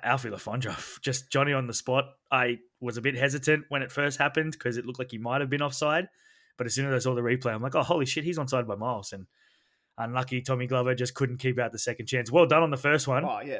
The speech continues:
Speaker 1: but unlucky with that second chance.
Speaker 2: Yeah,
Speaker 1: Alfie
Speaker 2: he
Speaker 1: on his return.
Speaker 2: <clears throat> He did make a wonderful
Speaker 1: He's back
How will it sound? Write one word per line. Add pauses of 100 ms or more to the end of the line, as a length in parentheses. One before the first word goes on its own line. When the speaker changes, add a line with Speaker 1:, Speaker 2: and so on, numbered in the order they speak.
(120)
Speaker 1:
but (260)
unlucky
with
that
second
chance. (640)
Speaker 2:
Yeah,
Speaker 1:
Alfie
Speaker 2:
he
Speaker 1:
on
his
return.
Speaker 2:
<clears throat>
He
did
make
a
wonderful
Speaker 1:
He's
back